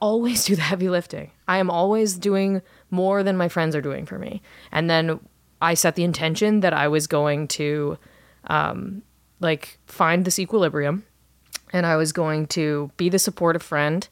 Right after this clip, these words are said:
and ask questions and show up and, like, laugh more and be silly and, like, just dig deep, continue to dig deep with my friends, but also allow them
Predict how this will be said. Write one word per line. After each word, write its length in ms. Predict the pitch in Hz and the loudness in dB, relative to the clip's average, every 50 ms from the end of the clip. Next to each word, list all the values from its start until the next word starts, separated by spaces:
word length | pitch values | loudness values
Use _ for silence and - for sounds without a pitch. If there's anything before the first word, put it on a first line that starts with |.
| _ - - - - - - | _ -20 -20 -20 -18 -8 -4
and 160 | 160 160 - | -4 -2 0
ask 220 | - 160 160 - | 0 0 0 -2
questions 540 | - - 156 147 - - 190 196 196 190 185 | -2 -2 -2 -2 0 0 2 2 2 2 2
and 140 | 170 160 143 | 0 -2 0
show 220 | - 175 156 151 147 | 0 0 2 4 4
up 260 | 143 151 156 - - | 4 2 2 0 -2
and, 100 | 143 143 | -2 0
like, 280 | 139 135 135 - - _ - _ _ _ _ _ _ _ _ _ - | 0 -2 -2 -4 -8 _ -20 _ _ _ _ _ _ _ _ _ -14
laugh 520 | - 135 139 131 139 156 165 175 - - | -8 -2 0 0 2 0 -2 -6 -6 -4
more 360 | - 196 190 180 185 185 190 185 | -2 0 2 2 2 2 2 2
and 160 | 170 156 151 | 0 0 -2
be 160 | 156 160 165 | -2 -2 0
silly 440 | - - - 160 160 165 175 180 185 | 0 0 0 2 2 2 2 2 2
and, 140 | 170 160 156 | 0 0 0
like, 160 | 147 143 143 _ - 175 _ _ _ _ _ _ - | 0 -2 -2 _ -20 -20 _ _ _ _ _ _ -8
just 200 | - 175 160 - - | -4 -4 -4 -2 0
dig 200 | 170 170 175 165 | 0 0 0 0
deep, 260 | - 175 175 170 - | 0 0 0 0 -2
continue 380 | - 175 170 190 190 190 185 | -6 -2 0 2 2 2 0
to 100 | 175 175 | 0 -2
dig 260 | 156 160 165 156 151 - | 0 0 0 -2 -2 -2
deep 200 | 170 160 151 - | -6 -4 -4 -4
with 100 | 160 - | -4 -2
my 140 | 151 143 | -2 -2
friends, 360 | 135 - 147 143 156 170 185 175 | 0 0 0 2 2 0 0 0
but 320 | - 165 147 135 - - - - - - - - | 0 0 0 0 0 -4 -10 -20 -20 -20 -16 -6
also 340 | - 175 180 175 190 165 156 - | -2 -2 0 2 2 0 2 0
allow 560 | 160 160 156 151 160 151 160 170 180 175 175 | -2 -2 0 0 0 2 2 2 2 2 0
them 600 | 156 151 151 156 151 151 135 123 131 143 151 165 | -2 -4 -4 -2 0 0 0 0 -2 -4 -6 -8